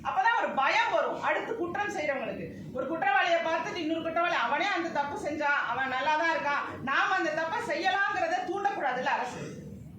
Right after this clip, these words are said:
அதை தான் இப்ப செஞ்சுக்கிட்டு இருக்காங்க. இதை நான் எல்லா இடங்களிலுமே குறிப்பிடுறேன். நீங்க விரைவு நீதிமன்றங்கள் மூலமாக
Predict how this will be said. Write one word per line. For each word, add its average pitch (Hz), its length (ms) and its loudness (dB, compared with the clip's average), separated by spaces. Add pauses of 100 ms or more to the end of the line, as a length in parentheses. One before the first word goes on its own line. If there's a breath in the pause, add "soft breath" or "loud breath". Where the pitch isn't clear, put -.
(440)
அதை 285 340 0
தான் 392 200 4
இப்ப 302 280 -2
செஞ்சுக்கிட்டு 320 300 -2
இருக்காங்க. 269 420 -2
இதை 269 180 -2
நான் 247 240 0
எல்லா 330 340 2
இடங்களிலுமே 320 440 0
குறிப்பிடுறேன். 262 580 -2 (260)
நீங்க 233 220 -6
விரைவு 359 360 2
நீதிமன்றங்கள் 311 720 0
மூலமாக 269 600 0